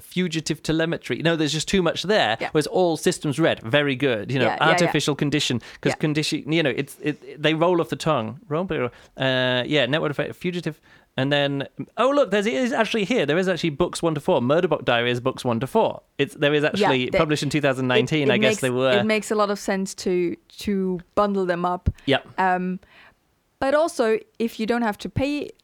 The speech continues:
Speaker 2: uh, l-, huge amounts of money, it's
Speaker 1: All right.
Speaker 2: worth reading them individually.
Speaker 1: We have only talked about the reading experience and the formatting of the books and the structure and, uh, and how generic it is. Do you wanna just tell me, like, what you enjoyed about the book? Like, e-, except for, like, oh, I spend, I enjoy spending time with the character. Like,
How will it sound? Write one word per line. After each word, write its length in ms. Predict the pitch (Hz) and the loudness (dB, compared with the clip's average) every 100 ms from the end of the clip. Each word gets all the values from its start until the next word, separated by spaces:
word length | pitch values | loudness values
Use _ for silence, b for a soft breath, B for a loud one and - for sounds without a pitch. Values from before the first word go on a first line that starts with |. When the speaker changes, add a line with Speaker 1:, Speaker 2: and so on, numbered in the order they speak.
| - | -2
Speaker 2:
uh, 420 | 196 185 180 180 - 214 | 0 2 0 -2 -6 -6
l-, 180 | 214 214 | -4 -4
huge 260 | 208 254 | -4 -2
amounts 240 | 254 214 190 | 0 0 0
of 60 | |
money, 240 | 185 262 240 | 0 0 0
it's 180 | 202 | 0
Speaker 1:
All 80 | 156 | 2
right. 80 | 208 | 4
Speaker 2:
worth 140 | 240 - | 2 -2
reading 300 | 208 240 220 | -4 -2 -2
them 140 | 196 180 | -4 -4
individually. 460 | 180 170 - 156 | -6 -6 -4 0
Speaker 1:
We 140 | 190 240 | 2 4
have 120 | 202 | 4
only 220 | 190 180 | 2 2
talked 300 | 160 160 - | 0 0 2
about 180 | 139 135 | 2 2
the 80 | 127 | 2
reading 260 | 135 131 | 2 0
experience 460 | 123 139 120 113 135 | 0 0 0 0 -2
and 180 | 120 113 | -2 -2
the 40 | |
formatting 480 | - 131 120 113 123 | 0 0 2 0 -4
of 80 | 110 | -4
the 80 | 110 | -4
books 260 | 127 - | -6 -4
and 80 | 117 | -6
the 60 | 107 | -6
structure 480 | - 127 - - | -4 -4 -4 -4
and, 300 | 113 107 104 | -4 -4 -4
uh, 200 | 107 104 113 | -2 -2 -2
and 100 | 117 | -2
how 160 | 113 | -2
generic 420 | 110 113 113 117 110 | -2 0 0 -2 -2
it 80 | |
is. 180 | 110 107 - B | -4 -6 -12 B
Do 60 | - | 0
you 60 | 220 | 2
wanna 120 | 254 | 2
just 160 | 240 | 0
tell 160 | - 233 | 2 2
me, 160 | 226 226 | 2 0
like, 280 | 196 196 | 0 2
what 100 | 202 | 0
you 80 | 202 | 2
enjoyed 240 | 202 214 196 | 2 2 2
about 160 | 131 | 0
the 60 | 117 | 0
book? 260 | 120 - 127 | -2 -2 0
Like, 300 | 113 110 - | 0 -2 -6
e-, 180 | 139 131 - | -6 -6 -6
except 340 | 139 135 160 - | -4 0 0 2
for, 140 | 139 | 0
like, 200 | 131 123 - | 2 0 -2
oh, 140 | 247 | 0
I 40 | 196 | 0
spend, 280 | 175 165 - | 0 0 0
I 80 | |
enjoy 300 | 151 165 147 | 2 2 0
spending 260 | 156 156 165 | 0 -2 -2
time 240 | - 117 | -2 -4
with 80 | 127 | -2
the 60 | 170 | 0
character. 340 | 196 214 - | 2 2 0
Like, 180 | 123 | -2